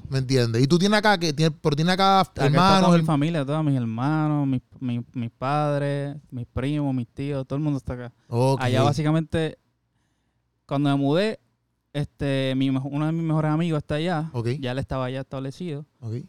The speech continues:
Speaker 2: Y entonces me moví y después se mudó otro de mis mejores amigos. So,
Speaker 1: Ok.
Speaker 2: amigos es lo que tengo
Speaker 1: Tienes
Speaker 2: allá
Speaker 1: allá
Speaker 2: ahora mismo,
Speaker 1: panita.
Speaker 2: exacto.
Speaker 1: ¿Cerquita?
Speaker 2: Y gente cerca, tú sabes, gente que, que Dios me ha dado la oportunidad de, de conectar con ellos y han sido de mucha influencia en mi vida, igual también en la, en la,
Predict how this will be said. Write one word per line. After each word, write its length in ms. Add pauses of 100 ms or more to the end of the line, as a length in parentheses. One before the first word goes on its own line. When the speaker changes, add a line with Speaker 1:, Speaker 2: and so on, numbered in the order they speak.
(200)
Speaker 2:
Y 100
entonces 220
me 140
moví 220
y 40
después 240
se 100
mudó 240
otro 120
de 80
mis 140
mejores 260
amigos. 320 (180)
So, 340
Speaker 1:
Ok. 80
Speaker 2:
amigos 480 (140)
es 80
lo 160
que 120
tengo 440
Speaker 1:
Tienes 200
Speaker 2:
allá 140
Speaker 1:
allá 60
Speaker 2:
ahora 140
mismo, 140
Speaker 1:
panita. 160
Speaker 2:
exacto. 180
Speaker 1:
¿Cerquita? 380
Speaker 2:
Y 20
gente 320
cerca, 460
tú 100
sabes, 220
gente 260
que, 240 (640)
que 100
Dios 120
me 100
ha 40
dado 100
la 80
oportunidad 420
de, 240
de 140
conectar 400
con 220
ellos 380
y 140
han 140
sido 340
de 80
mucha 260
influencia 380
en 80
mi 140
vida, 400
igual 200
también 360
en 100
la, 220
en 100
la, 260